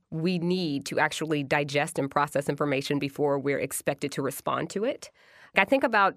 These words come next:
I, I call it Twitter culture. Something will happen in the world, and then you get thirty minutes and a hundred and forty characters to respond.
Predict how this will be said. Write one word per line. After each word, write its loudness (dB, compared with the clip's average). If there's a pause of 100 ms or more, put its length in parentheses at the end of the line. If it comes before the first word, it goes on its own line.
I, 2
I 4
call 2
it 0
Twitter 2
culture. 0
Something 2
will 4
happen 2
in 4
the 2
world, 2
and 0
then 2
you -2
get -2
thirty 8
minutes 4
and 4
a 2
hundred 2
and -2
forty 0
characters 0
to -2
respond. -2